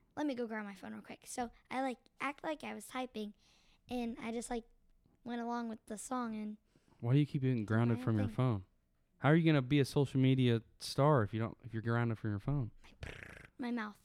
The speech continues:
Speaker 2: Okay. So you're gonna find, you'll just post on your mom's stuff. That'd be your solution?
Speaker 1: Yeah.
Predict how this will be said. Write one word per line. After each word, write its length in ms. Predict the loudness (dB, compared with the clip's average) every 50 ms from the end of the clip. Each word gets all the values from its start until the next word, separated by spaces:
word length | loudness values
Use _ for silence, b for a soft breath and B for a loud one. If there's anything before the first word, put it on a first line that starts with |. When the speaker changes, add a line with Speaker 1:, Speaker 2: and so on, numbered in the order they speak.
| _ _ _ _ _ _ -10 -8
Speaker 2:
Okay. 280 | -8 -6 -4 -4 -6 -6 -6 -12 _ _ _ _ _
So 100 | -4 0 2
you're 80 | 4
gonna 160 | 4 4 2 2
find, 280 | 2 2 2 2 2
you'll 100 | 0 0
just 220 | 2 0 0 -2 _ _ _
post 220 | 0 0 0 0 0
on 60 | -2
your 80 | 0 0
mom's 300 | 0 0 0 -2 -4 -6
stuff. 240 | -10 -14 -14 -14 -14 _ _ _ _ _ _ _ _ _ _ _ _ _ _ _ _ _ _ _
That'd 120 | -10 -6 -4
be 80 | -4
your 100 | -4 -4
solution? 460 | -6 -6 -6 -6 -6 -8 -8 -10 -12 -12
Speaker 1:
Yeah. 140 | -12 -16